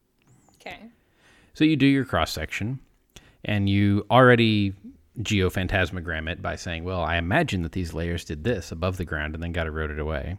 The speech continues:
Speaker 1: Mm-hmm. Yep.
Speaker 2: And then you have to preserve, when you're unfolding things,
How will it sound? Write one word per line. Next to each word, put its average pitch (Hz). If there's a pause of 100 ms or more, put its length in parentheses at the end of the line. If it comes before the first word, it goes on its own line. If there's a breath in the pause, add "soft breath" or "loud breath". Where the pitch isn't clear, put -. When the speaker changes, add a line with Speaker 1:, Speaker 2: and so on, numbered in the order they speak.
Speaker 1:
Mm-hmm. 170 (200)
Yep. - (1500 soft breath)
Speaker 2:
And 120
then 135
you 107
have 101
to 104
preserve, 95 (960)
when 104
you're 85 (140)
unfolding 95
things, 78